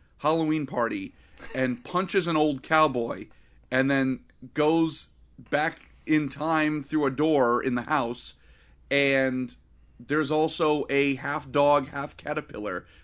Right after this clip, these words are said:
that becomes a sidekick, as well as, like, a pterodactyl bird abomination.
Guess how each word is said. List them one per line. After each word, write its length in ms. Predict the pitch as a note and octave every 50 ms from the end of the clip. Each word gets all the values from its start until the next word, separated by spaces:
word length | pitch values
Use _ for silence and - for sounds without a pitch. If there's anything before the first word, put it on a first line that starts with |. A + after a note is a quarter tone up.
| -
that 120 | - - F2
becomes 300 | A#2+ - - - B2 A2+
a 40 | A2
sidekick, 580 | - - B2 A2+ G#2+ G#2 - - A#2 A2 - - _ - _ -
as 180 | C#3 C#3+ C#3 C3+
well 240 | C3 C#3+ D3+ D3+ D3
as, 120 | C#3 B2
like, 320 | C#3 C#3 C3+ C3 C3 - - _ _ _ _ _ _ _ _ _ - -
a 120 | - C3+ C3+
pterodactyl 880 | - - - C#3 D3 D3 C#3+ C#3+ C3+ C#3 C#3 C3+ C3 C3+ - C#3 C3 B2
bird 640 | A#2 - C3+ C3+ C#3 C3+ C3+ C3 B2 A2+ A2 G#2+ - - _ _ _ _ _ _ -
abomination. 840 | C3 A#2+ A2+ B2+ A#2 A2+ A2 A2 G#2+ G2+ F#2+ - - A2 G#2+ A2 -